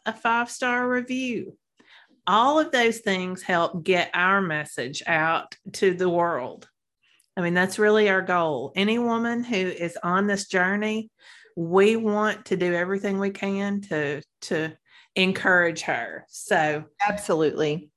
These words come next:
Speaker 1: And until next week, I'm Sonia Green from sonia green coaching dot com.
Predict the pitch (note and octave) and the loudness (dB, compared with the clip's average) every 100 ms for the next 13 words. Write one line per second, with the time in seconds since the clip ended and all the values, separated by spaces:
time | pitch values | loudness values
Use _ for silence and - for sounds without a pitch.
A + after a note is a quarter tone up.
0 | - - F#3 F#3+ F#3 F3+ - - F3+ F3 | -20 -2 2 4 4 2 -4 -2 -2 -2
1 | - G3+ G3+ G3+ G#3 G#3+ - E3+ F3+ - | 0 2 4 2 0 -4 -4 -2 -2 -4
2 | _ _ _ _ - F#3 F#3+ B3 G3 F3 | _ _ _ _ 0 2 2 2 2 2
3 | E3+ D#3 E3+ F#3 C#4 F4 B3 A#3 F3 E3 | 0 0 0 0 -4 -6 -6 -2 0 0
4 | E3 D#3 D#3+ D#3+ E3+ D#3+ D#3+ F#3+ D#3+ D#3 | 0 -2 -2 -2 -2 -2 -2 -4 -2 0
5 | D3+ - F3+ D#3+ G3 F4+ | 0 0 0 0 -2 -6